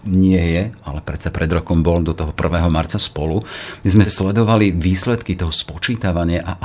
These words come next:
ako sa vlastne prejaví tá voľba aj nohami vo volebných číslach. Zostal ti z tých chvíľ aspoň taký ten nejaký základný pocit?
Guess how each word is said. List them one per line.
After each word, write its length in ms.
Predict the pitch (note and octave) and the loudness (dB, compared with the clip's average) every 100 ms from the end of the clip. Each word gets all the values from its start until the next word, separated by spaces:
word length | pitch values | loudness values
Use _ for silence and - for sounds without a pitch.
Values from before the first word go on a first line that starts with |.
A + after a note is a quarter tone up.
| F2 | -8
ako 100 | G2 | -6
sa 220 | - E2 | -4 -4
vlastne 400 | E2 - F#2 F2 | -4 -4 -4 -4
prejaví 800 | - G2+ G#2 A2 F2 E2+ E2+ - | -2 0 2 0 0 -4 -6 -4
tá 160 | F2+ | -2
voľba 480 | E2 E2 F#2+ F2 F2+ | 0 0 0 0 0
aj 240 | G2 G#2 G#2 | 0 2 4
nohami 560 | F2+ E2+ D#2+ E2+ F#2 E2+ | 2 0 0 -2 -2 -4
vo 220 | E2+ E2 | -4 -2
volebných 480 | D#2 E2+ F#2+ G2 - | 0 2 2 0 -2
číslach. 640 | - D2+ D2+ - D#2 G2 - - - - - | -2 -2 -2 -2 -2 -4 -6 -16 -18 -18 -10
Zostal 480 | D2 G2+ F#2+ D3+ D#3+ | -2 0 2 2 0
ti 80 | F3+ | 0
z 160 | - - | -4 2
tých 320 | A#2+ A2+ - | 2 2 0
chvíľ 640 | F#2+ G#2 G#2+ - D2 B1+ | 2 4 4 2 -6 -10
aspoň 320 | - G2+ F#2+ | -4 -2 -2
taký 80 | G2 | -2
ten 160 | F2+ F#2+ | 0 2
nejaký 240 | F2+ F#2+ | 2 0
základný 640 | D2+ E2 - G2 F#2+ A2+ A#2 | 2 2 0 0 2 2 0
pocit? 560 | C#2+ - D#3 F#3 - | -2 -2 -2 -4 -12